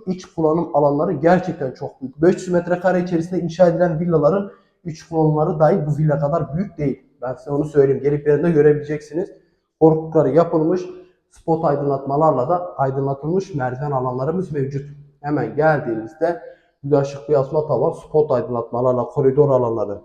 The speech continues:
aydınlatılmış. Bir üst katta üç odamız bulunuyor. Bir adet de ortak kullanım alanı olan banyo, V C ve duşakabin alanı bizi karşılıyor.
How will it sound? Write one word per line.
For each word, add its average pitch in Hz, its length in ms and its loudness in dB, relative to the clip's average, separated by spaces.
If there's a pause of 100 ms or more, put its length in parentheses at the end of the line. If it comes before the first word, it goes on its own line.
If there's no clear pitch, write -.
aydınlatılmış. 165 720 -2 (600)
Bir 165 200 2
üst - 240 -10
katta 139 240 2
üç 170 240 -4
odamız 170 380 4
bulunuyor. 180 400 2 (880)
Bir 143 280 2
adet 139 200 0
de 175 40 2
ortak 156 380 2
kullanım 156 300 2
alanı 147 240 4
olan 160 320 2
banyo, 147 460 2 (180)
V 135 180 -4
C 147 200 2
ve 165 140 -2
duşakabin 131 460 -8
alanı 131 420 -2
bizi 170 340 -10
karşılıyor. 120 580 -10